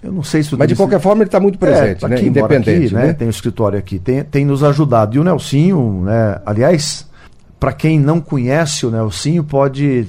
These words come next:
Speaker 1: tá dizendo que foi uma surpresa. Nós conhecemos o jeito do menino, foi um bom vereador, ele é aguerrido, determinado, tem trabalhado muito.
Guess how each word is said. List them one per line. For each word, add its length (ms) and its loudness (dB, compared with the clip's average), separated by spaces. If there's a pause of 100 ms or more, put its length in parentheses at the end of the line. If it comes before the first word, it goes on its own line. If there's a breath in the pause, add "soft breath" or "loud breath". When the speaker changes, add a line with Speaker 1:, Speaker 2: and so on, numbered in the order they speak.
Speaker 1:
tá 140 -4
dizendo 380 -2
que 160 -4
foi 240 -2
uma 220 -2
surpresa. 600 -2
Nós 220 -2
conhecemos 520 -4
o 120 -6
jeito 320 -4
do 80 -4
menino, 240 0
foi 120 -4
um 80 -2
bom 220 0
vereador, 480 0 (460 loud breath)
ele 240 -4
é 40 0
aguerrido, 640 -2
determinado, 720 -2
tem 120 -4
trabalhado 460 0
muito. 320 -4